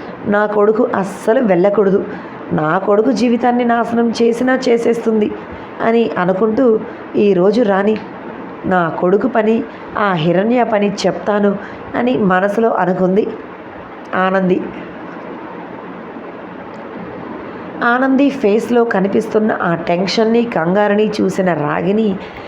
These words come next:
ఎంజాయ్ చేస్తూ, "ఇప్పుడు తిక్క కుదురుతుంది, లేకపోతే నేను చెప్పింది వినకుండా చాలా టేక్ ఇట్ ఈజీగా తీసుకుంటావా? ఇప్పుడు తీసుకో టేక్ ఇట్ ఈజీగా." హ, ఇక ఆలోచిస్తుంది కొడుకు గురించి, హిరణ్య గురించి.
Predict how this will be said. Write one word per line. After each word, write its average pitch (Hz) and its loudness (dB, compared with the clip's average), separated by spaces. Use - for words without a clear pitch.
ఎంజాయ్ 240 2
చేస్తూ, 220 2
"ఇప్పుడు 233 2
తిక్క - -2
కుదురుతుంది, 196 2
లేకపోతే 285 2
నేను 277 4
చెప్పింది 262 0
వినకుండా 202 2
చాలా 294 4
టేక్ 214 2
ఇట్ 302 0
ఈజీగా 294 4
తీసుకుంటావా? 202 0
ఇప్పుడు 185 2
తీసుకో 247 2
టేక్ 180 4
ఇట్ 220 0
ఈజీగా." 220 2
హ, 220 4
ఇక 214 2
ఆలోచిస్తుంది 226 2
కొడుకు 190 2
గురించి, 226 2
హిరణ్య 226 4
గురించి. 208 2